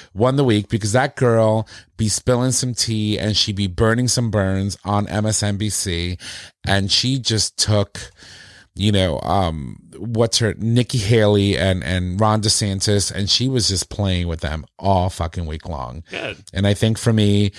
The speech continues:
Speaker 1: um, you know, she is real. She is one of the few, um, hosts of color, uh, currently on T V that is allowed to just do what she needs to do and speak how she needs to speak and have the guests that she wants to have.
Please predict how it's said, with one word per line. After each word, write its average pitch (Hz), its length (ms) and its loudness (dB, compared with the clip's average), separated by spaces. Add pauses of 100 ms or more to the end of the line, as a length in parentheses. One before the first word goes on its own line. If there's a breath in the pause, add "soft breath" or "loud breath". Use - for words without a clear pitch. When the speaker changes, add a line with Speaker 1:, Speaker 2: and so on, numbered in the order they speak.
(360 loud breath)
Speaker 1:
um, 92 640 0
you 104 100 -2
know, 104 140 2
she 101 220 0
is 95 140 -2
real. 127 380 4
She 107 300 0
is 101 160 0
one 107 140 0
of 104 60 -2
the 92 60 -4
few, 123 680 0 (440 loud breath)
um, 98 680 0 (200)
hosts 143 380 2
of - 160 -4
color, 110 540 0 (420)
uh, 95 180 0
currently 107 500 0
on 98 160 2
T 107 200 0
V 92 360 0 (400 loud breath)
that 110 240 2
is 107 140 2
allowed 110 360 2
to 110 100 -2
just 104 520 -4
do 123 160 4
what 123 160 0
she 113 160 0
needs 104 360 0
to 107 80 -4
do 98 140 0
and 98 100 0
speak - 320 -2
how 110 160 2
she 101 180 -2
needs 95 280 -2
to 98 80 -2
speak - 300 -4
and 87 100 -6
have 107 280 -4
the 107 60 -4
guests 98 300 -2
that 107 80 -6
she - 140 -8
wants 90 320 -6
to 101 60 -2
have. 92 380 -2